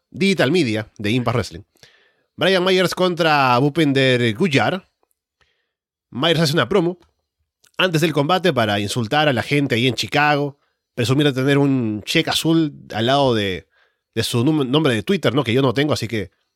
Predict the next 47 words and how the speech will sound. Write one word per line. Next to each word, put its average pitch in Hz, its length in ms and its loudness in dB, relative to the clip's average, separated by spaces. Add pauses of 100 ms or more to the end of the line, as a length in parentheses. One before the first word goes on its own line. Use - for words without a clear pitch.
me, 107 180 -6
me 107 120 -4
llegó. 135 380 -2 (680)
Y 123 320 -2
bueno, 190 160 2
en 180 60 0
el 156 100 -2
combate 202 420 0
tenemos 165 400 0
a 135 80 0
Gujjar 131 320 0
que 151 80 0
viene 156 160 2
con 143 140 -2
el 117 80 0
hombro 135 520 0
derecho 123 320 0
vendado. 180 500 -2 (720)
Myers 135 320 -2
le 127 80 -2
patea 135 280 0
la 120 100 0
cuerda 160 300 0
en 117 60 0
la 107 60 -2
entrepierna 131 520 -2
para 92 180 -2
tomar 113 220 -2
el 104 60 -4
control. 117 360 -6 (1040)
Myers 147 260 0
aplica 139 240 0
un 131 120 2
spear, 226 480 0
cuenta 117 260 0
en 120 80 -4
dos, 220 460 0
Gujjar 135 300 0
va 139 100 0
por 127 80 0
un 135 120 2
roll-up. 143 320 0 (880)
Myers 143 380 0
ahí, 147 180 2
antes 156 260 0
de 127 100 2
girar, 139 440 -2